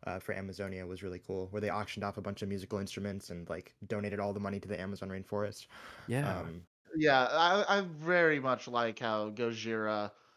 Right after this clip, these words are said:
Speaker 3: they, they draw attention to it, like, Amazonia. Like, the track title pretty much says everything, like, tells you what they want you to know about.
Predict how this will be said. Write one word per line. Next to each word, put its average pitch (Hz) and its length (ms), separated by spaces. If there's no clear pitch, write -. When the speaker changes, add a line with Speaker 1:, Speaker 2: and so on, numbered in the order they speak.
Speaker 3:
they, 135 500
they 147 200
draw 190 300
attention 165 500
to 135 220
it, 120 260
like, 123 520
Amazonia. 123 960
Like, 131 300
the 165 120
track 180 340
title 156 300
pretty 151 240
much 131 300
says 127 260
everything, 123 640
like, 113 240
tells 175 320
you 170 100
what 151 200
they 143 100
want 135 280
you 143 160
to 123 80
know 117 220
about. 165 500